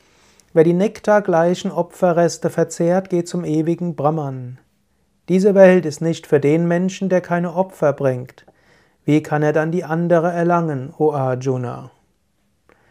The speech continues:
Wir leben heute in einer Welt,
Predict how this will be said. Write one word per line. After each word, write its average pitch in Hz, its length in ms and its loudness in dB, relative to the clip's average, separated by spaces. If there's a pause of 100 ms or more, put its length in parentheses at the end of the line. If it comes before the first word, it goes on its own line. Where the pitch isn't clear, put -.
(720)
Wir 190 100 4
leben 226 320 4
heute 233 340 4
in 214 180 -2
einer 147 320 0
Welt, 180 560 2